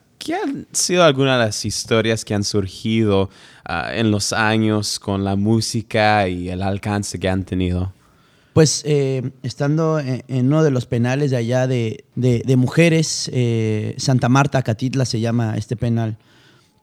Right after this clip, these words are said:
Speaker 2: eh, pues, eh, tomamos, eh, tomamos un tiempo para ministrar y, bueno, fue un tiempo muy, de mucha bendición. Y algo nos llamó la atención y vamos con, para tocar una obra que tenemos junto con la iglesia, el grupo de jóvenes. Les mando un saludo a Chavos y Punto.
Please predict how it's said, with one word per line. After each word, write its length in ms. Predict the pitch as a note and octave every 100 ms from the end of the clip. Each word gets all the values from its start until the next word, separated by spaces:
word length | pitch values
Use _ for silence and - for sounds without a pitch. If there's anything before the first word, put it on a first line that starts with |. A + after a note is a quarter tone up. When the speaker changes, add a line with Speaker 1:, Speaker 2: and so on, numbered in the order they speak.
| -
Speaker 2:
eh, 640 | C3+ B2+ B2 - - A#1+ - _ _ _ _
pues, 240 | A3 F3+ D3+
eh, 320 | D#3 C3+ - -
tomamos, 460 | D3 D3+ D#3 D3+
eh, 180 | D3 C3 C3
tomamos 380 | C#3+ C#3 C#3+ C#3
un 80 | C#3+
tiempo 240 | C#3+ C3+
para 180 | C3 B2
ministrar 600 | A#2 A#2+ - C#3+ C3+ B2+
y, 240 | B2 A2+
bueno, 280 | A2+ B2 B2
fue 220 | G#2+ A#2+
un 140 | A#2 A#2
tiempo 320 | B2 A2+ A2+
muy, 360 | A2 A#2 B2 A#2+ -
de 80 | B2
mucha 240 | C3 C#3+
bendición. 520 | C3 A#2+ - B2 A#2 - _ _ _ _ _ _ _
Y 560 | D3+ C#3+ C#3+ C#3+ C#3+ C#3
algo 200 | D3+ F3
nos 160 | G#3 F#3
llamó 180 | C#3+ D3
la 60 |
atención 360 | E3 C#3+ - E3
y 40 |
vamos 300 | E3+ D#3+ D3+
con, 320 | - D3+ C3 B2 - _
para 180 | - C3
tocar 360 | B2+ B2 C#3 D3
una 220 | C#3+ C#3
obra 440 | C3+ C#3+ C3+ B2+ -
que 80 | A#2+
tenemos 520 | B2+ B2 B2+ A#2+ -
junto 320 | - B2+ A#2
con 100 | A#2
la 60 | A#2
iglesia, 400 | A2 C3 B2+ A#2
el 140 | A2+
grupo 240 | A2 A2+ A2+
de 40 |
jóvenes. 500 | A#2+ B2+ A#2 A#2 -
Les 120 | - A#2+
mando 200 | B2+ C3
un 80 |
saludo 240 | A#2 A#2+ B2+
a 40 | A2+
Chavos 240 | A#2 A2+
y 20 |
Punto. 380 | A#2 D3 C3 A#2+